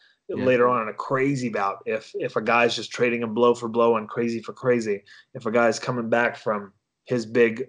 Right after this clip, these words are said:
Speaker 2: offensive blitzes and, and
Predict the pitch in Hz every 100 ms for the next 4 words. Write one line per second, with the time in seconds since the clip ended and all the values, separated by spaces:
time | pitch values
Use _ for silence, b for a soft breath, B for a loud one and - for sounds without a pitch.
0 | - 117 - 117 110 113 - 127 127 -
1 | 107 104 - b b _ 113 110 113 -
2 | 110 107 104